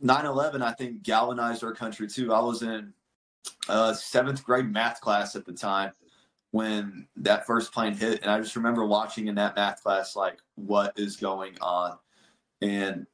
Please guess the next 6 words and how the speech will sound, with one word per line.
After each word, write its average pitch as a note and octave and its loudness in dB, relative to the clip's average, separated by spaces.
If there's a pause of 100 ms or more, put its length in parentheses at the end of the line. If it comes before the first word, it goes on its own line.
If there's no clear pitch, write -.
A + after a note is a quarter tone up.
(800)
I G2+ 8
didn't A#2 0
know A2+ 4
that G#2+ -2
that G#2+ 2
would G2+ 0